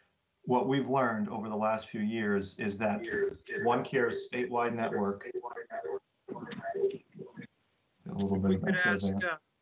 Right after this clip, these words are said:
Speaker 2: somebody to, uh, mute themselves, whoever's not, uh, speaking.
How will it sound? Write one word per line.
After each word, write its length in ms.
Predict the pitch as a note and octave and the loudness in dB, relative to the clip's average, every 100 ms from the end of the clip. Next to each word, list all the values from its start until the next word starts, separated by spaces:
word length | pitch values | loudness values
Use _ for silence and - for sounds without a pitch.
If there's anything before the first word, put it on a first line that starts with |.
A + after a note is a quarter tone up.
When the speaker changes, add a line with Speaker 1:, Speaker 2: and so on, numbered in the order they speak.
| _ _ _ | _ _ _
Speaker 2:
somebody 520 | - E3+ D#3+ D3 D#3+ | -6 -4 -4 -4 -4
to, 420 | C3 - C#3+ C#3 C3+ | -4 -2 0 4 2
uh, 80 | |
mute 320 | B2+ C3+ D3 D3+ | 2 0 0 0
themselves, 580 | D3 C3+ D3+ C#3+ C#3 | -4 0 0 2 2
whoever's 400 | D3+ C#3+ C3+ C3 | 2 2 2 0
not, 240 | C#3 C3+ C3 - | 2 0 0 -2
uh, 220 | C#3+ B2+ B2 | 0 0 0
speaking. 480 | - C3+ C3 D3+ | -4 -6 -6 -8